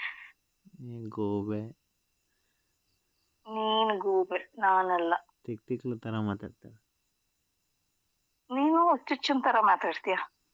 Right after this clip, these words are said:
Speaker 1: ಹ್ಮ್, ಹ್ಮ್. ಕೊಬ್ಬು ಜಾಸ್ತಿ ಆಗೈತ್ ನಿನ್ಗೆ.
Speaker 2: ನಿನಗಾಗಿದೆ ಕೊಬ್ಬು.
Speaker 1: ಇಳಿಸ್ಬೇಕು
Speaker 2: ಇಳಿಸ್ತೀನಿ
Speaker 1: ನಿನ್ಗೆ.
Speaker 2: ಬಾ. ನಿನಗ್ ಇಳಿಸ್ತೀನಿ.
Speaker 1: ನಾನು ಇಳಿಸ್ತೀನಿ ನಿನ್ಗೆ.
Speaker 2: ನಾನ್ ಇಳಿಸ್ತೀನಿ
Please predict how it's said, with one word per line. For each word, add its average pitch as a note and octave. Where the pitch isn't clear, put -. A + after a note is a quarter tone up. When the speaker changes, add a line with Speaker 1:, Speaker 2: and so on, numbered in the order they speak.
Speaker 1:
ಹ್ಮ್, A#2+
ಹ್ಮ್. A2+
ಕೊಬ್ಬು A2+
ಜಾಸ್ತಿ A#2
ಆಗೈತ್ A#2
ನಿನ್ಗೆ. A2+
Speaker 2:
ನಿನಗಾಗಿದೆ A3+
ಕೊಬ್ಬು. F#3+
Speaker 1:
ಇಳಿಸ್ಬೇಕು -
Speaker 2:
ಇಳಿಸ್ತೀನಿ A#3
Speaker 1:
ನಿನ್ಗೆ. G#3
Speaker 2:
ಬಾ. G3
ನಿನಗ್ B3
ಇಳಿಸ್ತೀನಿ. A3
Speaker 1:
ನಾನು C3
ಇಳಿಸ್ತೀನಿ A2
ನಿನ್ಗೆ. F2+
Speaker 2:
ನಾನ್ A#3+
ಇಳಿಸ್ತೀನಿ G3+